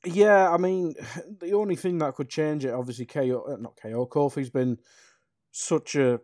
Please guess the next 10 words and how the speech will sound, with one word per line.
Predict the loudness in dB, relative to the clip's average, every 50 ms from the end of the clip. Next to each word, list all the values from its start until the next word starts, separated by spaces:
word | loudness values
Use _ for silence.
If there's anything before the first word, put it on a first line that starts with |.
| _ _ _
big | 2 2 2 0
surprise. | -4 -6 -6 -6 -2 0 2 4 6 6 4 4 2 0
Maybe | 0 0 0 0 -2 -4
they're | -4 -4
gonna | -4 -2 -4 -4 -4 -6 _ _
save | -14 -6 -2 0 0 0 -2
a | -4
big | -4 -4 -6 -4 -4
moment | -4 -2 -2 -2 -2 -4 -4 -6 -8 _ -20
for | -20 -20 -8 -4 -2 0 0 0 0 0 -2 -2 -4 -6 -8